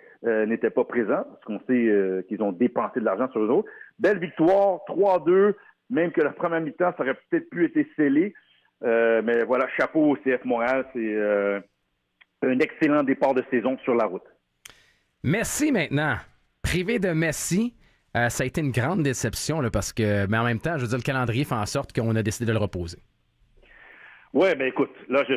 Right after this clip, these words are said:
Speaker 1: sais que j'ai des amis qui étaient là à Miami.
Speaker 2: Ah.
Speaker 1: Bon, Messi est pas là. Non, non, non, ils sont, euh, écoute, comprends qu'ils jouent dans la C C L. Messi, euh, il y a, je t'aurais dit, il y a cinq, six ans, il aurait joué le match. Sans problème,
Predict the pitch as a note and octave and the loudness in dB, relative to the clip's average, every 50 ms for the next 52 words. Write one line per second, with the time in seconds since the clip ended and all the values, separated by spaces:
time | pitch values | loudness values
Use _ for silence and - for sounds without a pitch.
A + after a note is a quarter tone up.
0 | - - D3 C#3 - - C3 B2+ B2 A#2 A#2 A#2 A#2 B2 - - A2+ A2+ C#3 C3 | 0 0 -2 0 2 2 2 2 2 2 0 0 -2 -2 -2 -2 -2 -2 -2 -4
1 | - - A#2 - - - C3 C3 B2+ B2+ B2+ B2+ B2+ B2 A#2+ B2+ C#3 C#3+ C#3+ C#3+ | -2 -4 -4 -2 -2 0 0 2 0 0 0 0 0 0 0 0 2 2 4 4
2 | C3 A#2+ D#3+ E3 D3 D3+ C#3+ A#2 G#2+ G2 G#2 - E3+ E3 - - D#3 C#3+ D3 D#3 | 4 2 2 2 2 2 2 0 -2 -2 2 2 2 2 2 2 0 2 2 2
3 | E3 E3+ E3 E3 D#3 - - - - - C#3 C#3+ C#3+ C#3 C#3 D3+ E3 E3+ E3+ E3+ | 2 4 4 2 2 -2 -6 -14 -8 -4 -2 0 0 0 0 0 0 0 0 0
4 | D#3+ C#3 - D3+ C#3 C3+ C3 B2+ B2 - - _ _ _ _ _ _ _ _ - | 0 0 0 2 2 2 2 2 0 -2 -4 _ _ _ _ _ _ _ _ -4
5 | B2 A#2 A2+ A2+ A2 A2 G#2+ G#2 - - A#2+ - - A#2+ - - - - A#2+ A2+ | -2 0 0 0 0 0 0 -2 -4 -6 -8 -6 -6 -6 -6 -8 -6 -4 -4 -4
6 | - B2 C3 C#3 C3+ C3 B2 A#2 A2+ A2+ G#2 - B2 A#2 A2 A#2 B2+ B2+ B2 A#2 | -2 -2 -2 -2 0 0 0 0 0 -2 -4 -6 -6 -6 -4 -2 -2 0 0 0
7 | A2+ - - - C#3+ - - A#2+ B2 B2+ C#3+ D3 D3+ D3+ D3 D3 - - _ - | -2 -4 -4 -6 -4 -2 0 0 2 2 2 0 0 -2 -4 -6 -10 -16 _ -20
8 | - _ - A#2 A#2 - - - - D3 D3+ D3 C3+ B2+ A#2+ A#2 A2+ A2+ - - | -14 _ -2 -2 -2 -2 -4 -6 -4 0 2 4 4 4 4 4 2 0 -2 -4
9 | B2+ A2+ B2 B2+ B2 A#2+ A#2 A2+ A2 - - - - C#3+ B2+ B2 C#3 C3+ - C3 | -2 0 2 4 4 4 4 2 0 -2 -6 -6 -4 -2 0 0 0 -2 -4 -6
10 | D#3+ F3+ F3+ D#3 D3 C#3 C#3 C3+ C3+ C3+ - - - - F3+ F#3 - _ - F#3 | -6 -4 0 2 2 2 4 2 2 0 -4 -4 -4 -4 -4 -4 -6 _ -12 -8
11 | D#3+ C#3+ E3 F#3+ A3+ B3 - _ _ _ _ - A#2 A#2 G#2+ A2+ G2 A2 B2 B2+ | -4 -2 0 0 0 -2 -6 _ _ _ _ -4 -2 -2 -2 -2 0 0 0 0
12 | G#2+ F2 E2+ - - - - - _ _ _ _ _ _ - - - A#2+ A2+ - | 0 -2 -4 -8 -14 -16 -20 -20 _ _ _ _ _ _ -10 -6 -4 -4 -4 -2
13 | - A2 G2 G#2 G#2+ G#2+ | -4 -2 0 -2 -2 -2